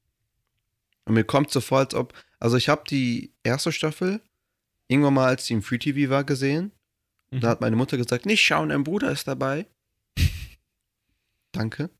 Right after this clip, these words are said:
Speaker 1: Dann hab ich die wieder angefangen, als ich gesehen hab, die ist auf Prime und hab die dann letztens,
Speaker 2: Mhm.
Speaker 1: äh, zu Ende geschaut. Und es vergehen so viele Jahre in der, äh, in der, in der Serie, aber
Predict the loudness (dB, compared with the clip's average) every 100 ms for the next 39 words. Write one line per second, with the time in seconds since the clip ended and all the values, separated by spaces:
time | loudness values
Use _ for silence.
0 | _ _ _ _ _ _ -2 -2 -2 -4
1 | -2 0 -2 -2 -4 -4 -6 -6 -6 -2
2 | -2 -2 -6 -6 -8 -4 -2 -2 -2 -4
3 | -4 -4 -4 -6 -6 -4 -4 -2 -4 -4
4 | -10 _ _ _ _ _ _ -12 -12 -12
5 | _ _ _ _ _ _ -8 0 2 4
6 | 2 2 2 0 -4 0 0 0 -6 _
7 | -6 -6 -8 -6 -2 2 2 2 -2 0
8 | 0 2 2 0 2 2 0 -2 -2 -2
9 | -4 -10 _ _ _ _ _ _ _ _
10 | 0 0 -2 -2 -2 -2 -2 -2 -2 -4
11 | -6 -6 -2 0